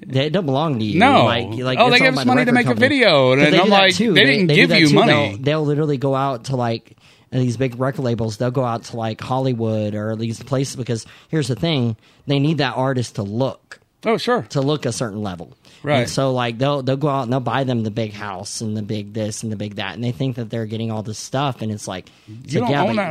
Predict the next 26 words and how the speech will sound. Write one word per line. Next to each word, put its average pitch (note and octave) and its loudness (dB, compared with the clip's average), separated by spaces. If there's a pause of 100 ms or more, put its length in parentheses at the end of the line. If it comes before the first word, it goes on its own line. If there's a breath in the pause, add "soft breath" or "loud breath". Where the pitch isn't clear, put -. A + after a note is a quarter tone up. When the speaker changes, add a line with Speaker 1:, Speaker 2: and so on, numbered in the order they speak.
Speaker 1:
you F#3 4
Speaker 2:
house. C3+ 0
Speaker 1:
don't C3+ 2
own F3+ 0
any E3+ 0
of A#2+ -2
that. F#2+ -8
Speaker 2:
You D#3 4
Speaker 1:
And - 6
Speaker 2:
don't - 2
Speaker 1:
you're, E3+ 6
Speaker 2:
own F3+ 4
those C#3 6
Speaker 1:
you're D3 2
held G3 4
to A3+ 4
a D#3 4
Speaker 2:
clothes. A#2+ 0
Speaker 1:
contract C#3+ -2
and A#2 -2
you A#2 -4
gotta A#2+ -2
do B2 -2
the B2 -4
music C3+ 0
Speaker 2:
Right. E3+ 2